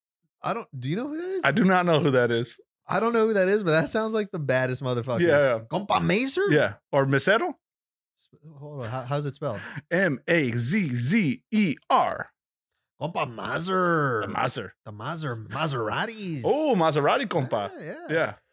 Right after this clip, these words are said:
Speaker 2: Um, well, he left us a review. He put funny A F, laughy face emoji, and we always appreciate emojis.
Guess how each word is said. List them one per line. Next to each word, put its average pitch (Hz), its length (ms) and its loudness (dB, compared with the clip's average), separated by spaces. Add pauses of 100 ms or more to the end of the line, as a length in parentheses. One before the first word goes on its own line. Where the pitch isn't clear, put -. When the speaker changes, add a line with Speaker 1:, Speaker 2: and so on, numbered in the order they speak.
(480)
Speaker 2:
Um, 135 340 0
well, 151 100 4
he 208 80 4
left 277 200 2
us 196 100 0
a 214 80 4
review. 185 420 0 (240)
He 226 80 -2
put 208 260 0 (120)
funny 285 260 0
A 190 160 0
F, 127 240 -2 (260)
laughy 180 300 4
face 196 240 2
emoji, 117 580 0
and 131 100 -6
we 185 100 0
always 113 220 -2
appreciate 107 440 -6
emojis. 107 400 -8